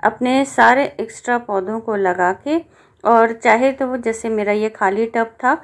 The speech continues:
मैंने इसमें रख दिया है, और ये जो पाउचेस हैं इनको हम अपने गमलों में भी रख लेते हैं,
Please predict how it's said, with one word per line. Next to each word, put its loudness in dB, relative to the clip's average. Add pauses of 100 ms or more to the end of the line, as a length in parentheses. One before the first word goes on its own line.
(360)
मैंने 4
इसमें -6
रख -2
दिया 0
है, -2 (100)
और 0
ये 0
जो 0
पाउचेस -2
हैं -2 (360)
इनको 2
हम 6
अपने 0
गमलों 0
में 0
भी -2
रख -4
लेते -6
हैं, -4